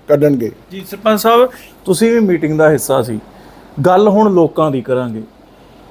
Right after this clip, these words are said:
Speaker 2: ਜਿਹੜੇ ਗਰੀਬ ਵਰਗ ਦੇ ਲੋਕ ਆ, ਸਮੇਂ-ਸਮੇਂ ਦੀਆਂ ਸਰਕਾਰਾਂ ਰਹੀਆਂ, ਚਾਹੇ ਪਹਿਲਾਂ ਕਾਂਗਰਸ ਰਹੀ, ਅਕਾਲੀ ਦਲ ਰਹੀ, ਹੁਣ ਆਮ ਆਦਮੀ ਪਾਰਟੀ ਆ,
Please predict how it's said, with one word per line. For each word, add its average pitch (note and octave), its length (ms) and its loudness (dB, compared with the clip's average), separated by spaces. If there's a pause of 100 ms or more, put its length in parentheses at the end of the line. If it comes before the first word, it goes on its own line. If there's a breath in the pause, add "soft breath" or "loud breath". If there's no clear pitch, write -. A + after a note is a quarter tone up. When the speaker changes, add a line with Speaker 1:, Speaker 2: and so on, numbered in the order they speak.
(160)
Speaker 2:
ਜਿਹੜੇ G#3+ 260 2
ਗਰੀਬ F#3 440 2
ਵਰਗ E3 320 0
ਦੇ D#3 120 0
ਲੋਕ A2 320 -6
ਆ, G#2+ 80 -10 (680)
ਸਮੇਂ-ਸਮੇਂ A3 640 2
ਦੀਆਂ G3+ 180 0
ਸਰਕਾਰਾਂ F3+ 500 0
ਰਹੀਆਂ, F3+ 300 0
ਚਾਹੇ E3+ 240 4
ਪਹਿਲਾਂ F3 320 2
ਕਾਂਗਰਸ D#3 480 -2
ਰਹੀ, E3+ 200 2
ਅਕਾਲੀ D#3+ 360 -2
ਦਲ D#3+ 180 -2
ਰਹੀ, E3+ 160 0
ਹੁਣ E3+ 160 0
ਆਮ D#3 240 0
ਆਦਮੀ D3 260 0
ਪਾਰਟੀ B2 500 -2
ਆ, G#2+ 100 -6